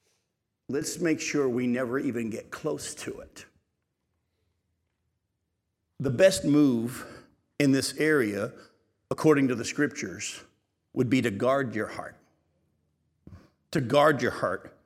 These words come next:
by focusing on Jesus and not focusing on your sin. Remember the passage in Second Timothy that talked about flee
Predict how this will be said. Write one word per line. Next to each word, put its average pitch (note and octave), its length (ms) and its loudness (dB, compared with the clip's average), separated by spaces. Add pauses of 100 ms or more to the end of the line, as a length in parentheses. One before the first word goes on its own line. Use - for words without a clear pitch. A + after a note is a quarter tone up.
(880)
by C3+ 100 4
focusing F3 500 4
on C#3+ 160 6
Jesus B2 460 0
and C3 100 4
not C3 200 2
focusing B2+ 540 -2
on A#2 200 -4
your G#2+ 140 -6
sin. A#2 400 -6 (200)
Remember A#3 600 4 (680)
the D#3 100 -2
passage D#3+ 460 0
in C#3+ 80 2
Second D3 300 0
Timothy D#3 320 0
that C3 180 -2
talked D3+ 300 -4
about C3+ 280 0
flee E3 760 0